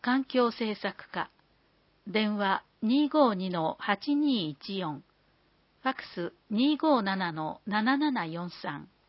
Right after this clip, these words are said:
平成二十三年度から二十七年度に、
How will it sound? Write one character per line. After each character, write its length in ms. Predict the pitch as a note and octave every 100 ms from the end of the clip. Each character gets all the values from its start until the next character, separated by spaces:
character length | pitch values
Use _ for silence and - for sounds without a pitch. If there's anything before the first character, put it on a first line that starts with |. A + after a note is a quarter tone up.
| _ _ _ _ _ _ _ _ _ _ _ _ _ _ _ _ _ _ _ _ _
平 200 | - D4+
成 240 | - D4
二 180 | C#4+ D#4
十 200 | B3+ G#3 F#3
三 280 | G#3+ A3+
年 180 | A#3 A3
度 120 | F#3+
か 160 | F3+ E3+
ら 240 | E3+ E3 -
二 220 | A3+ D4
十 240 | B3 A3
七 300 | F#3 F3+ G3+
年 240 | G#3+ G#3+ F#3
度 100 | E3+
に、 260 | E3 E3+